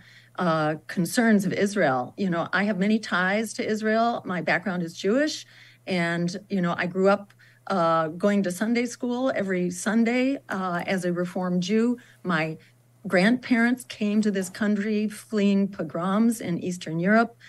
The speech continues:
Uh, my grandfather's name is Israel. So, you know, I have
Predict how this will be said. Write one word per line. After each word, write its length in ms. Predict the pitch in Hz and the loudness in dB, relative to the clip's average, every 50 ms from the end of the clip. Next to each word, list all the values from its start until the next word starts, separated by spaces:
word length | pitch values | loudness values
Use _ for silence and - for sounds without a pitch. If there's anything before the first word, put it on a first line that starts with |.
| - - - - - - - - | -20 -20 -20 -20 -20 -14 -6 -2
Uh, 260 | - 180 160 156 - | 0 2 2 2 0
my 200 | - 180 175 160 | 0 0 0 0
grandfather's 800 | 165 - 180 170 190 208 214 - - 208 202 196 208 202 196 185 | 0 -2 -2 0 0 0 0 0 -2 -2 0 0 0 0 0 0
name 380 | 180 175 180 180 185 185 185 180 - | 0 0 0 0 0 -2 -4 -6 -6
is 280 | 175 147 139 147 - - | -6 -6 -6 -8 -6 -2
Israel. 640 | - 214 214 214 233 233 240 247 254 277 269 269 - _ - - - - - | 0 0 2 2 2 2 2 2 2 2 0 -2 -4 _ -20 -20 -20 -20 -18
So, 500 | - - - 214 202 196 190 190 196 190 - | -8 -2 2 4 4 4 4 4 2 0 0
you 120 | 240 214 | 0 0
know, 240 | 190 190 180 180 - - | 2 2 0 -2 -4 -4
I 180 | 214 214 226 240 | -2 -2 0 0
have 500 | 220 208 226 202 196 202 196 185 - | 0 0 0 0 0 0 -2 -4 -8